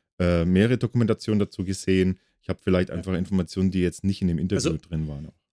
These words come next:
Speaker 2: ich sag's mal in meinen Worten, was ich verstanden habe von meiner Hausaufgabe. Der entscheidende Punkt war, dass er gesagt hat, „Passt mal auf, Leute, ähm, dort gab's alle möglichen Versuche, auch zum Beispiel zu atomaren Geschichten. Das ist jetzt nichts, was völlig abgefahren ist für die Menschheit.“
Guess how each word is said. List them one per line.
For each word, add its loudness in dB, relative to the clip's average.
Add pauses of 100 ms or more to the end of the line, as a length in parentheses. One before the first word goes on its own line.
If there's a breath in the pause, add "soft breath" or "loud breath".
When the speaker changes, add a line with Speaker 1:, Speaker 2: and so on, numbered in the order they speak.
(120)
Speaker 2:
ich -4
sag's -4
mal 0
in 0
meinen -4
Worten, -4
was -2
ich -10
verstanden -6
habe -14
von -12
meiner -12
Hausaufgabe. -12
Der -8
entscheidende -6
Punkt -4
war, -6
dass -6
er -2
gesagt -6
hat, -4 (240)
„Passt -8
mal -4
auf, -2
Leute, 4 (760)
ähm, 0
dort -2
gab's -2
alle -4
möglichen 0
Versuche, 0
auch 0
zum -6
Beispiel -2
zu -4
atomaren -8
Geschichten. -6
Das 0
ist 2
jetzt -2
nichts, 0
was -4
völlig -2
abgefahren -4
ist -4
für -6
die 0
Menschheit.“ -4